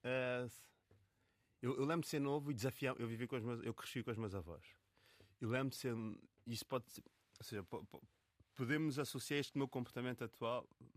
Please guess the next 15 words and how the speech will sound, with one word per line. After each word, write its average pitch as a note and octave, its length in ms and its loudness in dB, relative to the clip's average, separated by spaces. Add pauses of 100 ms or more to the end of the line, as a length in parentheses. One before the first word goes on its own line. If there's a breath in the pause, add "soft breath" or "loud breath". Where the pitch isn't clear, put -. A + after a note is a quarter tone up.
(680 loud breath)
a G#2 80 0
duas, A#2+ 440 0
a G#2 60 -2
duas A2 260 -2
questões. E2+ 400 -8
Uma A#2 240 4
era, F2+ 320 0 (540 loud breath)
quando A#2+ 140 0
eu C3+ 60 4
era C#3 140 2
mais A#2+ 520 -2
novo, B2+ 220 -2
os A#2 60 -4
meus C3 220 0
a, B2 100 -2